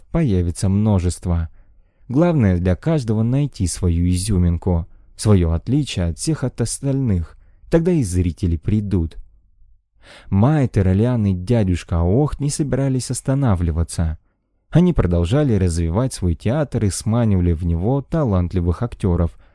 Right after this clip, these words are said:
циркачей и музыкантов отовсюду.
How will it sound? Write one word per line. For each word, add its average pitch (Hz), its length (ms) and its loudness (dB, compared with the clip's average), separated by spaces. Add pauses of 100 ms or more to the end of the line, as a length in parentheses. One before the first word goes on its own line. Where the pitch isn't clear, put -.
(120)
циркачей 113 760 0
и 170 100 -2
музыкантов 113 800 -2
отовсюду. 85 760 -2